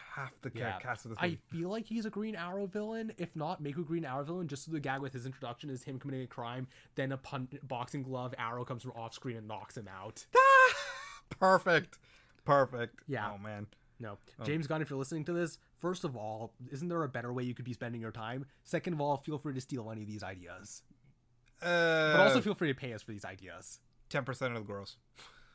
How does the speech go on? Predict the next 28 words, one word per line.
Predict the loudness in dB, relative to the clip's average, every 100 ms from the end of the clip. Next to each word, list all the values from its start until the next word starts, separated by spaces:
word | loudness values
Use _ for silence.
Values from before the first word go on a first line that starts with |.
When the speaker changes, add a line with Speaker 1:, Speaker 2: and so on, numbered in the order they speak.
| -20 _ _ -20
Speaker 2:
Twenty. | -6 -6 -6 -14 _ _ _
Speaker 1:
<laughs> | -6 -4 -6 -10 -14 -2 0 0 -2 -2
Speaker 2:
Willing | 0 2
to | 0
sell | 0
for | 0
fifteen. | -2 -4 -2 -4 -6 -12 _ -20 _ _ _ -2
Speaker 1:
Don't | 0 2
make | 2
us | -2
pull | -4 -8
a |
Scarlett | -8 -10 -12 -12
Johansson. | -12 -12 -12 -12 -14 -18 -20 _ -4 -2 -2 -2 -4 -8 -10 -16 -20 -20 -6
Speaker 2:
You'll | -2
have | -2 -2
to |
be | -6 -4
way | -6
more | -6 -8
specific | -12 -16 -16 -16
with | -14
that. | -12 -12 -16 -20 _ _ _ _ _ _ -20 _ -6
Speaker 1:
Don't | 0 2
make | 2 2
us, | 2
uh, | 4 4 4
z-, | 2 0